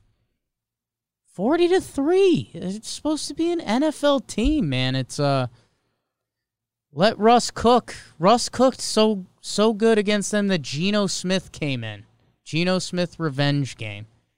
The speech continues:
My goodness, what an awful organization. Bucks beat the Vikings twenty-six fourteen. Vikings had gotten it going. Bucks, this game was kinda, eh, eh.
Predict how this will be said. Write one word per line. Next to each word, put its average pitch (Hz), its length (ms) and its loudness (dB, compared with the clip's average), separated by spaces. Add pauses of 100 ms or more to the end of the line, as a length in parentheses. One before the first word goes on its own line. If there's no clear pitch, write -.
(640)
My 143 240 -2 (160)
goodness, - 760 -12
what 143 440 -4
an 113 140 -14
awful 117 600 -8
organization. 113 920 -10 (580)
Bucks 226 520 -2
beat 202 300 -6
the 143 120 -8
Vikings 165 760 -2
twenty-six 156 600 -2
fourteen. 143 640 -4
Vikings 151 600 -4
had 135 180 -10
gotten 147 320 0
it 139 140 -6
going. 143 480 -2 (540)
Bucks, - 560 -4 (120)
this 233 240 -6
game 233 240 0
was 170 120 -2
kinda, 135 600 -2 (120)
eh, 143 300 0 (1200)
eh. 120 240 0